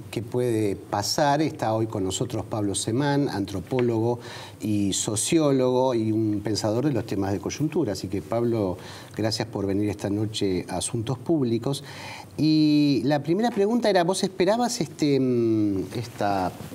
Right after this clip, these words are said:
blitzkrieg, digamos, llamémosla así, este, este, esta ofensiva del, del oficialismo en todos los frentes que parece estar desplegándose, o te sorprendió algo?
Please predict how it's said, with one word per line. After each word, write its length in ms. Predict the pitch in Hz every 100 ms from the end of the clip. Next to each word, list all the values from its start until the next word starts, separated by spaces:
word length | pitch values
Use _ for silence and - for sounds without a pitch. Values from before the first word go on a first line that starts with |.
| - -
blitzkrieg, 800 | 131 160 139 - - 98 95 87
digamos, 420 | 85 110 95 87
llamémosla 380 | 87 101 113 87
así, 160 | - -
este, 220 | - 87 -
este, 380 | 104 - 98 87 - - - - - 107
esta 340 | - 95 85
ofensiva 1080 | 101 120 107 104 156 147 127 110 104 95 -
del, 600 | 101 101 95 95 90 85
del 140 | 92 98
oficialismo 840 | 107 101 101 110 147 139 151 139
en 220 | 104 95
todos 240 | 87 127 117
los 100 | 104
frentes 340 | 175 143 95
que 60 | -
parece 240 | 90 95
estar 160 | 90 92
desplegándose, 800 | 90 90 87 87 82 82 143 196
o 60 |
te 100 | 196
sorprendió 640 | - 92 - 90 90 85
algo? 160 | 71 113